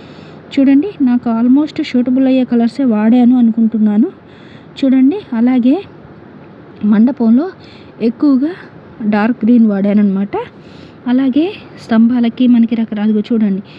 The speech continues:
ఇక్కడ మామిడి ఆకులకి లైట్ గ్రీన్ కలర్ వాడాను, చిలక పచ్చ గ్రీన్ లాగా లైట్ కలర్ వాడాను. చూడండి, అలాగే పసుపు రంగు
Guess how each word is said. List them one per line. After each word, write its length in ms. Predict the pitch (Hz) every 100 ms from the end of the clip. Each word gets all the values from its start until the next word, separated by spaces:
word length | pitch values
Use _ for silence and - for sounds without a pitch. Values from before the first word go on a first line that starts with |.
| - - 269
ఇక్కడ 220 | 262 294 277 233
మామిడి 320 | 226 269 262
ఆకులకి 460 | 240 240 226 - 427 - 233
లైట్ 460 | 226 277 349 - 311 214
గ్రీన్ 220 | 240 247
కలర్ 300 | 240 233 247
వాడాను, 460 | 220 208 214 226 392 -
చిలక 260 | - 240 247
పచ్చ 340 | 247 220 226
గ్రీన్ 240 | 202 214 208
లాగా 240 | 202 208
లైట్ 320 | 220 196 220 -
కలర్ 220 | 220 208 202
వాడాను. 380 | 180 190 202 359 - - - - - - -
చూడండి, 460 | - 262 269 262 370 - - - - - - - - - - - - - - - - - - - - - - - 240
అలాగే 340 | 233 233 339 480 - - - - - - -
పసుపు 300 | 233 226 -
రంగు 380 | 247 214 208 381